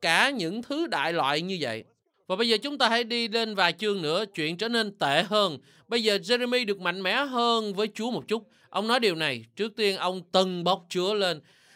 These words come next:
"Gặp được lời Ngài, con đã ăn nuốt rồi. Lời Ngài là sự vui mừng hớn hở của lòng con vì con được xưng bằng danh Ngài, lạy Giê-hô-va Đức Chúa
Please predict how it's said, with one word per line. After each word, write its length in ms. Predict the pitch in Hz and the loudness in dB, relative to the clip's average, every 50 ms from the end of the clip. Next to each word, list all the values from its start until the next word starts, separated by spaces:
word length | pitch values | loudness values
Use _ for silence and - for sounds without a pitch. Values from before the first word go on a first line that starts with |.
| - - | -18 -4
"Gặp 200 | 156 175 175 170 | 0 0 0 0
được 220 | 170 165 170 165 175 | 0 -4 -4 -2 2
lời 260 | 175 170 165 156 147 | 4 4 4 4 2
Ngài, 300 | 147 151 147 143 135 135 | 0 0 0 0 0 0
con 200 | 127 190 190 180 | -2 -4 -4 -2
đã 120 | 175 185 - | -2 -2 0
ăn 260 | 190 196 208 214 220 | -2 -2 -2 -2 -2
nuốt 220 | 226 254 277 247 185 | -2 -2 -2 -2 -2
rồi. 280 | 170 190 175 151 139 | 0 2 2 4 4
Lời 240 | 135 135 131 127 123 | 2 2 0 0 -2
Ngài 180 | 127 131 131 127 | -2 -4 -4 -4
là 100 | 123 120 | -4 -4
sự 200 | - - 139 139 | -4 -4 -4 -4
vui 380 | 147 170 202 220 226 226 220 | -4 -4 -2 -2 0 0 -2
mừng 300 | 208 190 175 170 147 123 | -2 -2 -2 -2 -2 -2
hớn 400 | 127 127 170 208 240 262 294 294 | -4 -2 0 2 2 2 0 0
hở 240 | 214 160 135 151 196 | 0 0 0 0 0
của 140 | - 196 220 | 0 0 0
lòng 320 | 226 208 190 156 135 131 | 2 2 2 2 0 -2
con 320 | - 180 185 190 190 190 170 | -2 2 2 2 2 0 -4
vì 160 | 156 147 131 | -4 -4 -4
con 360 | 135 - 196 196 196 190 175 | -2 0 2 4 4 2 2
được 200 | 151 143 135 - | -2 -2 -4 -4
xưng 400 | - - - 240 233 226 214 196 | -6 -4 -2 -2 0 -2 0 0
bằng 240 | 165 143 117 120 139 | 0 0 0 0 0
danh 260 | 175 208 208 202 196 | 0 2 2 0 0
Ngài, 240 | 180 160 139 123 120 | 0 0 0 0 0
lạy 260 | 120 120 117 123 135 | -2 -2 -2 -2 -4
Giê-hô-va 400 | 139 160 196 185 175 170 180 175 | -2 0 0 0 2 2 0 0
Đức 100 | 175 208 180 | 0 -2 -4
Chúa 80 | - | -4